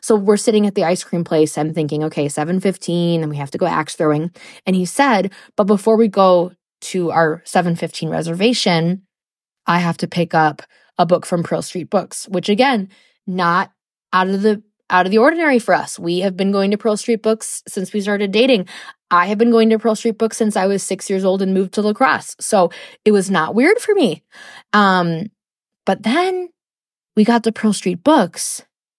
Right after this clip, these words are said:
and we were the only ones there. The shop, a worker who is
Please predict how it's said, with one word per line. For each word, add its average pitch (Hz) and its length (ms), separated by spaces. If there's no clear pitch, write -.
and 214 100
we 196 60
were 185 140
the 165 100
only 175 240
ones 311 280
there. 190 380
The - 100
shop, - 400
a 196 80
worker 196 580
who 214 480
is 190 240